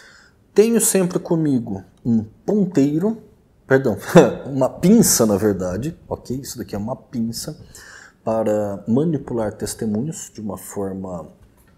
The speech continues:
simples e de uma forma que eu não fique impregnando, eh, muitos testemunhos, então acho sempre interessante ter.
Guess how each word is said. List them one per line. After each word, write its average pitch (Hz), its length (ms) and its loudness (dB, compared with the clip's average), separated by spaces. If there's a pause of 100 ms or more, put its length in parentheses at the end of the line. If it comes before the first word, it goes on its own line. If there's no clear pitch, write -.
(280)
simples 123 640 -4
e 98 80 -8
de 98 60 -8
uma 98 160 -6
forma 104 260 -8
que - 80 -16
eu 104 60 -6
não 101 100 -8
fique 104 300 -12
impregnando, 107 1000 -4 (480)
eh, 87 460 -8 (100)
muitos 95 520 -8
testemunhos, 135 760 -6 (140)
então 113 280 -8
acho - 220 -8
sempre 131 380 -8
interessante 101 580 -12
ter. 156 240 -8